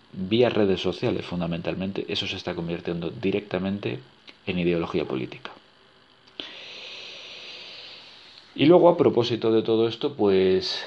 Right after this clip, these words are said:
como la cuarta pata del banco, eh, algo sobre lo que también he escrito y he hablado mucho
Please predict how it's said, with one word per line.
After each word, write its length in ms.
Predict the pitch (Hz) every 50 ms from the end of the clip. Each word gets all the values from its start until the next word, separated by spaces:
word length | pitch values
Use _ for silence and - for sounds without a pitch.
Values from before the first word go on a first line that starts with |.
| - - -
como 280 | - 101 85 90 92 92
la 720 | 90 90 90 90 90 87 90 87 87 87 87 85 80 - - - - - - _ _ _ _ _ _
cuarta 1040 | - - 107 107 107 107 104 - - 110 104 98 98 95 95 92 92 92 90 90 92 - - _
pata 380 | - 117 113 110 - 110 101 92
del 300 | 90 90 90 90 95 95
banco, 420 | 110 113 117 110 110 110 117 127 127 - _ _ _ _ _ _ _ _ _ _ _ _ _ _ _ _ _ _ _ _ _ _ _ - - - - - - - - - - - _ _ _ _ _ _ _ _ _ _ -
eh, 360 | - 87 85 104 98 92 - -
algo 380 | 101 101 101 104 95 104 104
sobre 300 | 104 - 104 90 98 95
lo 140 | 92 92 90
que 100 | 92 95
también 380 | - 90 87 95 104 104 95 92
he 60 | 90
escrito 580 | 87 - - - 120 123 - - - 98 92
y 200 | 92 90 90 90
he 60 | 90 90
hablado 360 | 90 90 87 85 80 90 92
mucho 420 | 117 147 156 - - - - 85